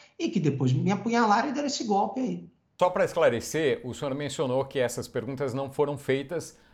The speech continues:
Speaker 2: ah, a essas mulheres. Ah, bom, ah, esclarecendo da nossa parte, nós não fizemos essas perguntas porque elas até
Speaker 1: Sim.
Speaker 2: agora não aceitaram, ah, uma entrevista. Pode ser que venham a aceitar.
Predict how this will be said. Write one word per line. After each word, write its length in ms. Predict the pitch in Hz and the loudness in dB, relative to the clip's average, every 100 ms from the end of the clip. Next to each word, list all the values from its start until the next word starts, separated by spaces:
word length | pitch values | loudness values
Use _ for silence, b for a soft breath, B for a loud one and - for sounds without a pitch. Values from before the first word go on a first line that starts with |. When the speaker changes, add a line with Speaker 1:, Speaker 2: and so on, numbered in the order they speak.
| b _ | b _
Speaker 2:
ah, 400 | 123 120 120 120 | 0 2 2 2
a 40 | |
essas 240 | 120 147 113 | 0 -2 -4
mulheres. 760 | 151 117 123 127 139 - - - | 0 4 4 2 -4 -10 -10 -4
Ah, 480 | 117 107 101 98 110 | 0 2 2 0 2
bom, 320 | 127 131 - 98 87 110 110 123 110 107 - | 2 2 -6 -14 -10 -10 -6 -6 -6 -10 -8
ah, 60 | 123 | -8
esclarecendo 720 | 117 160 131 127 131 123 117 | 0 2 2 0 -2 -2 0
da 160 | 139 135 | 0 0
nossa 260 | 113 139 | 0 -2
parte, 460 | 131 156 160 - - b b b | 4 6 6 4 -12 b b b
nós 260 | 131 190 175 | 4 6 6
não 120 | 147 | 2
fizemos 380 | 127 117 113 104 | 2 2 2 -2
essas 240 | 101 117 | -4 -6
perguntas 400 | 147 139 175 190 | -4 -4 -4 -6
porque 260 | - - 160 | -6 -4 0
elas 280 | 147 165 160 | 2 2 2
até 140 | 117 | 6
Speaker 1:
Sim. 60 | 143 | 8
Speaker 2:
agora 300 | 185 135 165 | 10 8 6
não 180 | 156 | 2
aceitaram, 600 | 160 185 170 143 135 147 147 b b b | 0 -2 2 4 6 4 -4 b b b
ah, 140 | 123 123 | 0 0
uma 120 | 135 | 0
entrevista. 400 | 147 160 143 104 | -2 0 0 0
Pode 240 | - 95 | -2 -2
ser 100 | - | -2
que 100 | 131 | -2
venham 280 | 131 135 135 | -2 -2 0
a 60 | 135 | -4
aceitar. 580 | 151 147 135 95 B | -4 0 2 2 B